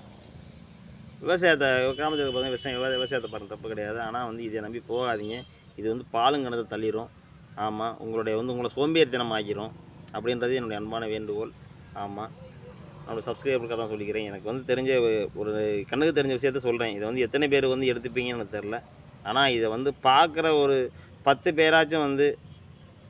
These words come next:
அ, சொல்ற க-, பதிவை வந்து பொறுமையா அதை கேட்டு, அ, பார்க்குற பத்து பேர் பயனடைஞ்சாலும் அது வந்து நான் நல்லதுன்னு நினைக்கிறேன். அ, கண்டிப்பா உங்க லைஃப் நல்லா இருக்கும்னு நான் நினைக்கிறேன். ஏன்னா இதுல வந்து எத்தனை, நிறைய பேர் கேம், கேம், கேம் விளையாடலாம். அ,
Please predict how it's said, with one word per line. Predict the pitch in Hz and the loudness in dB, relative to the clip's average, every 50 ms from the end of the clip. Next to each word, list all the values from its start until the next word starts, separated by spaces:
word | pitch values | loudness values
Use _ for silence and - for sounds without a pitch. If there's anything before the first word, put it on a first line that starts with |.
| - - - - - - | -20 -20 -20 -18 -14 -10
அ, | 95 117 120 120 117 117 113 110 - - - - - - - - - - - | -6 -4 -2 -2 -2 -2 -4 -6 -10 -14 -18 -20 -20 -20 -20 -20 -20 -4 -2
சொல்ற | 143 147 143 151 143 | 0 2 4 4 4
க-, | 135 135 131 127 117 | 4 4 2 2 0
பதிவை | 123 127 135 131 127 | 2 2 2 2 2
வந்து | 127 131 123 127 127 | 0 0 0 0 0
பொறுமையா | 131 131 127 | 0 0 2
அதை | 123 120 | 2 2
கேட்டு, | 113 120 123 117 123 131 123 - - - - - - - - - | 2 0 0 0 -2 -6 -6 -10 -16 -20 -20 -20 -20 -20 -14 -8
அ, | - 127 123 | -6 -2 2
பார்க்குற | 127 135 139 143 143 135 | 2 4 4 4 2 2
பத்து | 123 127 120 135 | 0 0 0 2
பேர் | 131 143 147 127 | 2 2 2 2
பயனடைஞ்சாலும் | 120 120 123 127 131 127 123 123 123 127 135 139 135 - - - - - | 2 2 2 2 0 -2 0 0 0 0 0 -2 -4 -8 -16 -20 -18 -12
அது | 95 104 110 117 | -6 -2 -2 -2
வந்து | 117 120 127 139 131 | -2 0 -2 -2 -2
நான் | 120 113 107 107 | -2 -2 -2 -4
நல்லதுன்னு | 107 120 127 131 139 131 120 | 0 0 2 2 2 0 -2
நினைக்கிறேன். | 117 113 107 107 110 113 110 - - - - - - - 101 | -4 -6 -4 -6 -6 -6 -8 -12 -18 -20 -20 -20 -20 -8 -4
அ, | 110 113 113 | -2 0 0
கண்டிப்பா | 107 113 120 123 120 127 | 0 0 -2 -2 -2 0
உங்க | 120 113 113 | 0 0 0
லைஃப் | 113 107 | -2 -2
நல்லா | 113 107 113 113 | -2 -2 0 0
இருக்கும்னு | 113 110 110 107 104 101 | -2 -2 -6 -8 -8 -10
நான் | 104 98 | -10 -10
நினைக்கிறேன். | 104 104 107 110 - - - - - - - - | -8 -10 -10 -12 -14 -20 -20 -20 -20 -20 -14 -8
ஏன்னா | 110 117 123 123 | -4 -2 0 2
இதுல | 120 117 | 2 2
வந்து | 117 123 120 | 2 0 -2
எத்தனை, | 113 107 123 127 131 | -2 -2 -2 -2 -2
நிறைய | 120 107 117 127 131 | 0 0 0 0 0
பேர் | 123 139 139 131 113 | 2 2 0 0 0
கேம், | 117 117 117 110 | -2 -6 -6 -6
கேம், | 104 113 110 113 110 110 107 107 104 | -6 -6 -6 -4 -6 -6 -6 -6 -6
கேம் | 107 113 113 | -6 -4 -4
விளையாடலாம். | 113 110 110 104 104 107 110 - - - - - | -4 -4 -4 -4 -4 -6 -8 -10 -14 -20 -20 -16
அ, | 117 113 107 104 104 104 | -14 -12 -10 -10 -10 -12